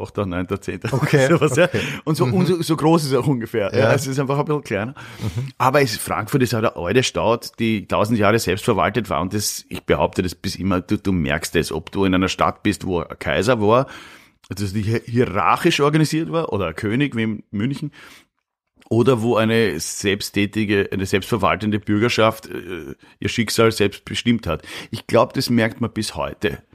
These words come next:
Speaker 2: Ist voll interessant, ja.
Speaker 1: Das
Speaker 2: Mhm.
Speaker 1: ist jetzt, äh,
Speaker 2: Ja, ja,
Speaker 1: kommt
Speaker 2: kann,
Speaker 1: daher,
Speaker 2: ich
Speaker 1: weil
Speaker 2: glaub
Speaker 1: ich
Speaker 2: dir
Speaker 1: einen
Speaker 2: das.
Speaker 1: historischen Clash habe.
Speaker 2: Ja,
Speaker 1: Ja,
Speaker 2: ja.
Speaker 1: man muss das nicht, äh, muss
Speaker 2: Mhm.
Speaker 1: dies nicht dieser Meinung sein, aber ich bin dieser Meinung.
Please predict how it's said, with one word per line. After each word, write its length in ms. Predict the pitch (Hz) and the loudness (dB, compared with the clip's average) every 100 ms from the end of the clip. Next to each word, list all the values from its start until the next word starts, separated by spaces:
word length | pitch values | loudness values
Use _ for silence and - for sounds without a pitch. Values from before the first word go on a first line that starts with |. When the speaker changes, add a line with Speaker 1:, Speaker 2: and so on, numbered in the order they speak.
| - | -12
Speaker 2:
Ist 100 | 107 | -6
voll 120 | 120 | -2
interessant, 500 | 117 - - 104 82 | -2 -2 -2 -4 0
ja. 200 | 113 151 - | 0 0 0
Speaker 1:
Das 160 | 127 | 0
Speaker 2:
Mhm. 60 | 143 | 2
Speaker 1:
ist 80 | 143 | 2
jetzt, 160 | 151 | 0
äh, 60 | - 143 123 101 - | -2 -8 -10 -10 -6
Speaker 2:
Ja, 140 | 131 147 | 0 2
ja, 100 | 185 | 2
Speaker 1:
kommt 140 | 165 | 2
Speaker 2:
kann, 100 | 151 | 4
Speaker 1:
daher, 220 | 147 147 | 6 6
Speaker 2:
ich 40 | 143 | 6
Speaker 1:
weil 80 | 143 | 2
Speaker 2:
glaub 40 | |
Speaker 1:
ich 80 | 139 | 2
Speaker 2:
dir 60 | 139 | 0
Speaker 1:
einen 80 | 135 | 0
Speaker 2:
das. 80 | |
Speaker 1:
historischen 640 | 131 123 131 120 123 104 - | 0 0 0 0 -4 -6 -10
Clash 320 | - 107 - | -4 -2 0
habe. 300 | 165 160 175 | 2 4 4
Speaker 2:
Ja, 60 | 117 | 4
Speaker 1:
Ja, 40 | 147 | 4
Speaker 2:
ja. 60 | |
Speaker 1:
man 280 | 156 135 139 | 2 0 0
muss 160 | 143 - | -4 -4
das 160 | 135 | -4
nicht, 280 | 123 123 - | -2 -2 -4
äh, 100 | 120 113 | -8 -8
muss 400 | 107 123 135 135 | -4 0 2 0
Speaker 2:
Mhm. 80 | 117 | -4
Speaker 1:
dies 160 | 123 | -4
nicht 220 | 110 135 - | -2 -2 0
dieser 160 | 117 | 2
Meinung 300 | 214 98 156 | 4 4 4
sein, 180 | 151 143 | 4 4
aber 140 | 147 139 | 4 2
ich 120 | - | 0
bin 120 | 117 | -2
dieser 160 | 90 92 | 0 -2
Meinung. 240 | 85 82 | -2 -6